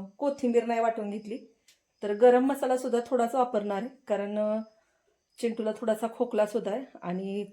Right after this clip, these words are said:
कढी त्याला प्यायची होती, म्हणून म्हटलं त्याच्यासाठी हे खेकडे आणायला गेले होते. तर आता एका साईडला आहे ना खेकडे मी वाटून घेणार आहे आणि याची कढी आहे ना तुम्हाला माझ्या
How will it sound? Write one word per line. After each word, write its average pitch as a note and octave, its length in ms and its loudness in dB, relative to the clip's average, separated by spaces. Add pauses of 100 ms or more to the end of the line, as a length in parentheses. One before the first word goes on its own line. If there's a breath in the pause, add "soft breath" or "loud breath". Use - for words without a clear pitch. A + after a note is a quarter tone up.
कढी A3+ 300 4
त्याला A3+ 240 2
प्यायची G#3+ 420 2
होती, A#3+ 440 -2 (520)
म्हणून A3 200 2
म्हटलं A#3 340 2 (360)
त्याच्यासाठी A#3 680 2
हे A3+ 220 2
खेकडे A#3 300 -2
आणायला F3+ 280 0
गेले F3 240 -2
होते. F3 340 -8 (1120)
तर G3+ 100 0
आता A3 240 0 (560 soft breath)
एका A3+ 220 2
साईडला A3+ 300 2
आहे G3 100 -2
ना F#3+ 120 -4 (300)
खेकडे A3 460 0
मी A3 160 4
वाटून A#3 360 4
घेणार G3+ 280 0
आहे G#3 220 -6
आणि G3+ 380 -6
याची A3+ 240 0
कढी A#3+ 260 2
आहे A3+ 100 2
ना F#3+ 80 -4
तुम्हाला F#3+ 360 -6 (540 soft breath)
माझ्या A3 560 0